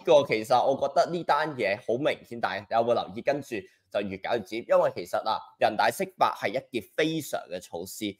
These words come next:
如果成日都釋法呢，其實係一個，你等於你用咗一次，用咗第二次，等於有啲似係鋼之煉金術師當中嘅等價交換。所以當時游梁，當時呢，其實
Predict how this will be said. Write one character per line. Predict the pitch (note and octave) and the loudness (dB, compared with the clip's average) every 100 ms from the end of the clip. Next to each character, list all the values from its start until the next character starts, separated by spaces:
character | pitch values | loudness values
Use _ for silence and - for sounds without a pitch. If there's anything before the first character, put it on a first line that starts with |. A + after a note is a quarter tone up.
| _ | _
如 | - G3+ | 6 6
果 | - - | 4 -4
成 | A#2 | -4
日 | C#2 F#2+ G2+ | -4 -10 -12
都 | |
釋 | C3+ D#3 B2+ | -10 -10 -6
法 | A2 | -4
呢， | A2 B2+ - _ | -2 -4 -6 _
其 | - A2 F2+ | -6 -6 -6
實 | - - - | -12 -12 -8
係 | - | -4
一 | C3 - | -4 -4
個， | A#2+ G#2 - - | -2 -2 -4 -6
你 | B2+ C3 C3+ | -2 -2 -4
等 | - B2 | -2 -2
於 | E3+ G2+ | -2 -4
你 | G2+ | -4
用 | A2+ F#2+ | -2 -4
咗 | G2 A2+ | -2 -4
一 | |
次， | - - | -4 -6
用 | A#2 G2 | -2 -2
咗 | A#2+ | -2
第 | A2+ | -2
二 | F#2+ | -4
次， | - A2 | -8 -2
等 | A#2+ E3 | 2 2
於 | |
有 | G2 | 2
啲 | G#2+ D#3 | 2 0
似 | - | 0
係 | G#2+ - | -2 0
鋼 | B2 A2+ A#2 | 4 4 4
之 | - | -2
煉 | C#3 | -2
金 | A2 F#2 | 0 2
術 | C3+ B2 A2 | 2 2 -6
師 | - C#3 | -6 -4
當 | - A#2+ | 2 2
中 | B2 C3+ | 0 -2
嘅 | A2 | -2
等 | - - G#2+ | -6 -8 -4
價 | A2+ F2 - | -2 0 0
交 | G2+ G2+ | 0 0
換。 | G2 A2+ - _ _ - | 0 -2 -2 _ _ -8
所 | - A3+ | 4 6
以 | A#3 | 8
當 | A#3 A3+ | 6 4
時 | G3+ - F#2+ | 0 -4 -8
游 | E2+ E2+ F2 F#2 | -2 -2 -2 -6
梁， | E2+ F2 | -4 0
當 | C#3+ E3+ | 4 4
時 | D#3 - - | 2 -8 0
呢， | C3 | 0
其 | - E2 | 0 -8
實 | - | -6